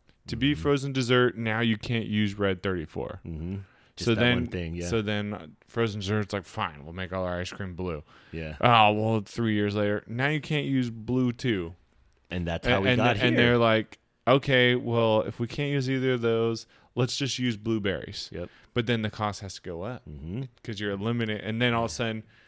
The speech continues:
Speaker 2: It's the price
Speaker 1: th-,
Speaker 2: of ice cream.
Speaker 1: whatever
Speaker 2: <laughs>
Speaker 1: Safeway Select is not frozen dessert anymore. They
Speaker 2: Yeah.
Speaker 1: just rebrand and call it Safeway Select's blueberry
Speaker 2: Yeah.
Speaker 1: churned ice cream.
Speaker 2: Yeah.
Speaker 1: But now, like, Lucky Duck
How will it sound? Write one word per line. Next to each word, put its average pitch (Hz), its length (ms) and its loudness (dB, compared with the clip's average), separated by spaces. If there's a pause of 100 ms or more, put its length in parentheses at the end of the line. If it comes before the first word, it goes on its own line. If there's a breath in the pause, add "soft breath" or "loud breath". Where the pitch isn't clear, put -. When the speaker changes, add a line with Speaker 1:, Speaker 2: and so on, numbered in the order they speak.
(140 soft breath)
Speaker 2:
It's 95 180 -12
the - 100 -10
price 90 240 -4
Speaker 1:
th-, - 60 -2
Speaker 2:
of 110 100 0
ice 165 160 8
cream. 127 180 8
Speaker 1:
whatever 117 200 6
Speaker 2:
<laughs> - 0 -
Speaker 1:
Safeway 131 500 4
Select 123 640 4
is 127 180 -2
not 120 300 2
frozen 120 320 2
dessert 107 480 0
anymore. 107 580 0
They 104 140 0
Speaker 2:
Yeah. 101 80 0
Speaker 1:
just 98 240 -4
rebrand 110 600 -2
and 101 120 -4
call 107 240 0
it 98 80 -8 (480 soft breath)
Safeway 107 440 -6
Select's 101 440 -8
blueberry 104 840 -12 (160)
Speaker 2:
Yeah. 90 140 -6
Speaker 1:
churned 113 500 -4
ice 101 240 -8
cream. 82 360 -12 (100)
Speaker 2:
Yeah. 117 220 -2 (640)
Speaker 1:
But 127 140 0
now, 113 280 2
like, 110 380 0 (480)
Lucky 127 560 -2
Duck 135 420 0